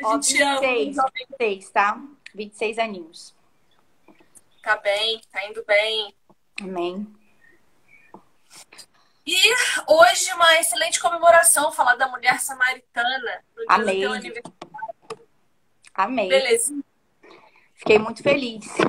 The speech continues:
Speaker 2: de poder falar sobre ela. Deixa eu afastar um pouquinho aqui, que eu tô achando que tá muito perto.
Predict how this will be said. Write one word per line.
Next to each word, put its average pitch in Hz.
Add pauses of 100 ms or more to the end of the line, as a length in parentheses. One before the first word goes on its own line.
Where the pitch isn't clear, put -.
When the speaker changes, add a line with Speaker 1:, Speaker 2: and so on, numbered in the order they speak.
(280)
Speaker 2:
de -
poder 196
falar 185
sobre 185
ela. 233 (400)
Deixa 214
eu 254
afastar -
um 190
pouquinho 226
aqui, 226
que -
eu 240
tô 208
achando 220
que -
tá 226
muito 247
perto. -